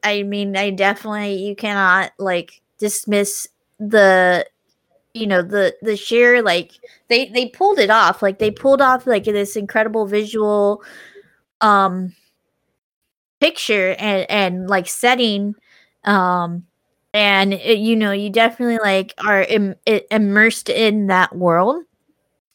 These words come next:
Um, my biggest thing, though, on this is kinda, like, story-wise, was, it was, um, I felt like, like, there was a lot,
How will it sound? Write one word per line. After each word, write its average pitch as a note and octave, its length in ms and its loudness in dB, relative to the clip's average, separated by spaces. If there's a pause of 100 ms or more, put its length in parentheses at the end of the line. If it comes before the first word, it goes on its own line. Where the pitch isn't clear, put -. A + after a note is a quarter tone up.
(580)
Um, G#3+ 420 4
my A3+ 180 -4
biggest B3 840 -10
thing, A#3 500 -10
though, A#3+ 440 -2 (300)
on A3 280 -4
this B3 400 -8
is G3+ 600 0 (120)
kinda, A#3 260 2
like, G#3 200 0
story-wise, B3+ 1120 0 (440)
was, G#3 540 0 (100)
it A3 160 -2
was, G3 400 -6
um, F#3+ 540 0 (400)
I A#3 80 6
felt C#4 260 2
like, C4+ 280 2 (100)
like, A#3 260 -2
there A#3 120 4
was A3+ 160 4
a A3 40 0
lot, G#3 340 4